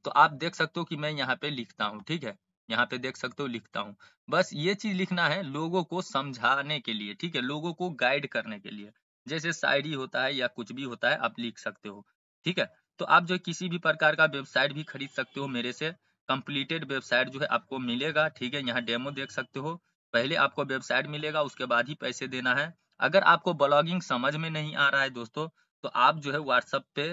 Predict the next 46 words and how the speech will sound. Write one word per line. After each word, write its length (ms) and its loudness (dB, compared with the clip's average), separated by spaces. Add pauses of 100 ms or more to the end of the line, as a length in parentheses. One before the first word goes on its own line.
(400)
हमसे 260 -2
संपर्क 520 -2
कर 140 2
सकते 320 -6
हैं। 160 -2
आपको 340 0
जो 120 -6
है 100 -4
गाइड 300 2
मिलेगा, 500 -2 (340)
उसके 260 -6
बाद 300 2
ही 120 -2
जो 140 -4
है 200 -4 (340)
आपको 300 -2
वेबसाइट 460 0
दिया 280 0
जाएगा, 360 -2
ठीक 200 -2
है। 120 0 (240)
तो 140 -2
यहाँ 300 2
पे 140 -2
जो 140 -4
है 80 -2
क्या 240 2
है 140 0 (340)
कि 40 -2
WhatsApp 400 4
बटन 340 4
है, 160 -2 (540)
तो 160 -4
इस 140 -6
पे 140 -2
मैसेज 340 -4
कर 160 0
सकते 260 -4
हो, 60 -4
या 160 -2
नहीं 180 -4
तो 180 -4
स्क्रीन 360 -8
पे 100 -6
है 120 -2
मेरा 320 0